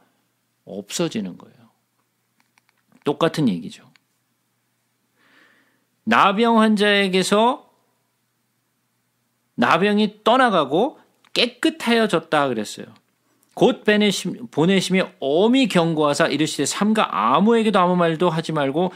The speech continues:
가서 내 몸을 제사장에게 보이고 내가 깨끗하게 되었으니 모세가 명한 것을 드려 그들에게 어-, 입증하라 하셨더라. 이거는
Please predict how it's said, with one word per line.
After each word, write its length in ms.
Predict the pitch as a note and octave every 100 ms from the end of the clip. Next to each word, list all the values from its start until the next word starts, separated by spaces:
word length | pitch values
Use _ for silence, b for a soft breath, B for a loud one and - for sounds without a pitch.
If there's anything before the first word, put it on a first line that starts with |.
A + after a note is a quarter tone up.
| B
가서 220 | - C3 A#2+
내 140 | A2+
몸을 260 | A#2 A#2 A#2+
제사장에게 680 | B2+ A2+ A#2+ A2+ A2+ A#2
보이고 300 | A2+ G#2+ A2+
내가 300 | A2+ A2+ A2+ -
깨끗하게 520 | G3 G3+ - G3 G3
되었으니 440 | F#3+ F3+ G3 A3 B B _
모세가 580 | G#3 D3+ G#3 G#3+ G#3 G3
명한 340 | F3 E3 E3
것을 260 | D#3 D#3 C#3
드려 220 | C3 C3
그들에게 380 | B2+ A#2+ A#2+ A2+
어-, 180 | A2 -
입증하라 580 | B2 - C#3+ B2+ A2+ A2+
하셨더라. 500 | A2+ G#2 F#2+ F#2 b b b
이거는 400 | B2+ D3 F3 D3